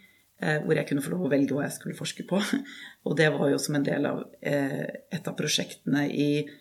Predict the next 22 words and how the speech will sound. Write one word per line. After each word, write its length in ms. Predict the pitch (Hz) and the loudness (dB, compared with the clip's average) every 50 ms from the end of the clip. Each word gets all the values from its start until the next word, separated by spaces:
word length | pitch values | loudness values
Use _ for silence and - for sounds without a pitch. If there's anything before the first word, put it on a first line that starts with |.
| - _ _ _ _ _ _ - | -20 _ _ _ _ _ _ -4
eh, 220 | 143 139 139 135 | -2 0 0 -2
topprosjektet, 760 | 131 - - 135 - 165 151 - - 139 - - 175 185 196 | -2 -4 -6 -6 -4 -2 -2 0 0 -2 0 0 0 0 0
altså 220 | 185 156 160 156 151 | 0 -2 -2 -4 -4
som 120 | - 156 143 | -2 -2 0
ligger 220 | 139 139 143 151 | 0 2 2 2
under 140 | 147 151 147 | 2 4 4
Norment, 500 | 143 143 139 131 139 170 247 349 - - | 6 6 6 6 6 4 4 2 0 -4
som 240 | - - - 185 170 | -8 -4 -2 -2 0
er 40 | |
et 100 | 165 - | 0 -2
stort 220 | - - - 165 - | -4 -4 -6 -6 -4
forskningssenter, 680 | - 180 - 160 151 139 151 160 139 - 190 220 - - - - - - - - _ _ _ _ - | -4 -4 -2 0 0 0 0 0 2 2 2 0 0 -4 -10 -18 -20 -20 -20 -20 _ _ _ _ -4
eh, 100 | - 160 | -2 0
hvor 100 | 160 160 | 0 0
vi 60 | 170 | 0
skulle 260 | 165 - - 160 160 160 | 0 0 0 0 0 0
følge 320 | - - 180 151 139 - | 2 4 4 4 4 2
opp 120 | 147 - - | -2 -2 -2
deltakerne 680 | 147 151 147 - - - - - - - - - - | -2 -2 -2 -2 -2 0 0 2 0 0 -2 -4 -6
ti 240 | - - 180 170 - | -6 -4 -2 0 0
år 240 | - - - 151 | 0 0 -2 -4
senere. 460 | - - - 143 127 - - - - | -4 -2 -2 0 0 0 0 -2 -4